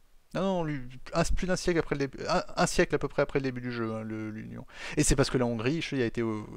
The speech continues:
quasiment entièrement occupée. Du coup, les Habsbourg se proclament défenseurs de ce qui re-, de ce qui reste des Hongrois libres, et de fil en aiguille se proclament, euh, roi de Hongrie.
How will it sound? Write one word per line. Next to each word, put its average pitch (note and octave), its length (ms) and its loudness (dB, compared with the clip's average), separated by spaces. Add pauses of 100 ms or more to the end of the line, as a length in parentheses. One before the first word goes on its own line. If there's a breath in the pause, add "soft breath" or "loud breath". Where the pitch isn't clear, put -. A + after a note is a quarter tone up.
(260)
quasiment B2 400 0
entièrement A#2 320 0
occupée. A2+ 320 -10 (720 loud breath)
Du B2+ 100 0
coup, - 120 2
les D#3+ 120 12
Habsbourg D3+ 360 8
se - 80 0
proclament D3 440 6
défenseurs D3 520 2
de B2+ 80 0
ce - 100 -8
qui C3 180 2
re-, A2 240 -4
de A2+ 240 -8
ce - 80 -16
qui - 140 0
reste C3+ 280 0
des A#2 120 0
Hongrois A2+ 300 2
libres, D3+ 320 0 (300 soft breath)
et C3 300 2
de B2 120 0
fil C3 240 -2
en A#2 100 0
aiguille A#2+ 340 0
se - 120 -6
proclament, A#2+ 540 0 (180)
euh, A2+ 260 -10 (560 loud breath)
roi A2+ 220 4
de A2+ 80 -2
Hongrie. A2 280 -8